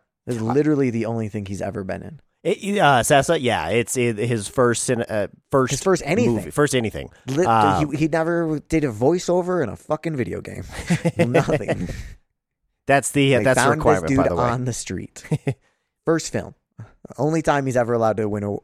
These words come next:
Speaker 1: first film award.
Speaker 2: <laughs> You're not, you're not angry
Speaker 1: Oh, I
Speaker 2: about
Speaker 1: see.
Speaker 2: that
Speaker 1: He
Speaker 2: at all.
Speaker 1: got an award. Oh, it
Speaker 2: And
Speaker 1: just
Speaker 2: what
Speaker 1: seems
Speaker 2: was that
Speaker 1: it
Speaker 2: for?
Speaker 1: just seems insane to me. <laughs> Um,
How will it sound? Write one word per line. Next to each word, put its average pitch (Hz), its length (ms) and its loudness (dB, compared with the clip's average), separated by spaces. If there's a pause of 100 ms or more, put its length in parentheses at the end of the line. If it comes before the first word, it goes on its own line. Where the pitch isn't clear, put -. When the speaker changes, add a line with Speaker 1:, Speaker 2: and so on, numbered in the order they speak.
Speaker 1:
first 110 260 -4
film 98 180 -8
award. - 320 -6 (420)
Speaker 2:
<laughs> 160 80 -2 (1600)
You're 123 140 -2
not, 123 240 2
you're 120 160 2
not 117 100 4
angry 98 240 0
Speaker 1:
Oh, - 60 4
I - 40 4
Speaker 2:
about 90 100 2
Speaker 1:
see. - 60 0
Speaker 2:
that 85 60 0
Speaker 1:
He - 80 0
Speaker 2:
at 85 60 2
all. 147 80 0
Speaker 1:
got 208 100 -2
an 147 100 -2
award. 113 380 -8 (840)
Oh, 156 80 0
it 143 60 2
Speaker 2:
And - 20 2
Speaker 1:
just 139 80 4
Speaker 2:
what 139 80 8
Speaker 1:
seems 120 40 2
Speaker 2:
was 107 100 0
that 95 80 0
Speaker 1:
it 78 60 -6
Speaker 2:
for? - 100 -6
Speaker 1:
just 196 140 -4
seems 156 200 -4
insane 107 320 -10
to - 80 -14
me. - 100 -16 (400)
<laughs> 151 60 4
Um, 139 600 4